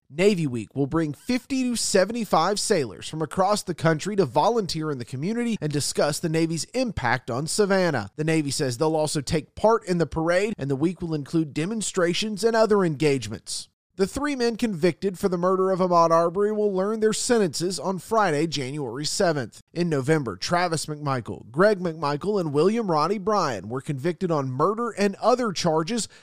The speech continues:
in the February twenty twenty killing of Ahmaud Arbery in Brunswick. All three faced a nine-count indictment, charging each with one count of malice murder, four counts of felony murder,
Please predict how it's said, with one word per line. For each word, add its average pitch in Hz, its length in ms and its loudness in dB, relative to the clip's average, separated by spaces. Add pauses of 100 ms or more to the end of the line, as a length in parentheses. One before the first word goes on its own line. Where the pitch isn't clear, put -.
(100)
in 151 100 -2
the 151 80 2
February 143 560 0
twenty 165 340 -2
twenty 147 300 -2
killing 185 460 0
of 190 80 0
Ahmaud 185 440 2
Arbery 160 540 2
in 190 140 0
Brunswick. 180 640 0 (400)
All 139 200 2
three 165 320 -2
faced 151 320 0
a 156 60 0
nine-count 185 800 -2
indictment, 196 640 0 (300)
charging 165 420 0
each 214 400 -4
with 143 180 -4
one 196 320 -4
count 143 300 -4
of 104 140 -6
malice 170 420 -2
murder, 170 380 0 (200)
four 262 380 0
counts 190 320 0
of 156 100 -4
felony 202 460 2
murder, 190 420 -2